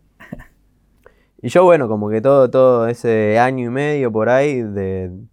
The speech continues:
eh, empecé a tomar como muchas pastillas y todo eso, ¿viste? Y por eso tenía como ese resentimiento interno de,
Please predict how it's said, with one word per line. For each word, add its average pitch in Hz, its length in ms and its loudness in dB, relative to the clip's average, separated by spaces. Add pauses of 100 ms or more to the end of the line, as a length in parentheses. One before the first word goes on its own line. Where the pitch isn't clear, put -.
(540)
eh, 95 540 0
empecé 98 260 -4
a 120 40 2
tomar 123 260 0
como 113 200 0
muchas 120 300 -4
pastillas 120 720 -4
y 104 80 -8
todo 113 220 0
eso, 127 300 4
¿viste? 123 240 -4
Y 135 60 -4
por 107 200 -4
eso 113 160 -6
tenía 113 240 -4
como 107 180 -2
ese 113 200 -4
resentimiento 107 640 -6
interno 120 420 -2
de, 101 180 -2